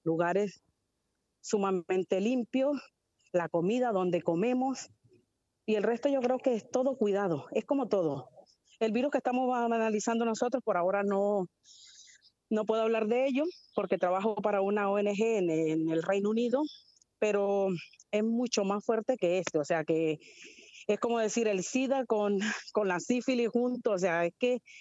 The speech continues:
hay un boom mucho más grande que este, le estamos dando importancia, pues,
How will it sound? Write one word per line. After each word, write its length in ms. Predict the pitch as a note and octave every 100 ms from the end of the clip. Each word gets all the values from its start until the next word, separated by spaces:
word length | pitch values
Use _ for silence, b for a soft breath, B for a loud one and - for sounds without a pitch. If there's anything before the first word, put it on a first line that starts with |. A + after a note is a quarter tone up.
| B
hay 200 | G#3+ A3+
un 200 | B3 A3+
boom 380 | A3 C4 C4 A#3+
mucho 240 | G#3+ -
más 160 | F#3+ G#3+
grande 300 | A#3+ B3+ G#3+
que 160 | F#3+ G3
este, 340 | - D#3+ D#3+
le 60 | E3
estamos 280 | - F#3
dando 220 | G3 G3 A3
importancia, 600 | G#3+ A3+ - C4 B3+ D4
pues, 200 | F#3